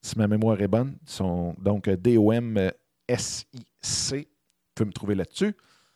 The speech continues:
Fait que ça fait le tour. Euh, écoutez, si jamais vous avez des questions,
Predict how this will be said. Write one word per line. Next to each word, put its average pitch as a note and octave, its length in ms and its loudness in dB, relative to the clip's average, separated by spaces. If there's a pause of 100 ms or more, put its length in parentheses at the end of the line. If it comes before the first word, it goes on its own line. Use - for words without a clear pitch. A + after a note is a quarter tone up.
(1200)
Fait C#3 100 4
que D3+ 140 2
ça C3+ 200 4
fait C4 200 10
le G#3 140 10
tour. G#3+ 640 6
Euh, A2+ 160 4
écoutez, C4 400 -2
si - 100 -2
jamais D#3 240 6
vous C4+ 100 2
avez B3 120 4
des C4+ 80 0
questions, A3+ 840 2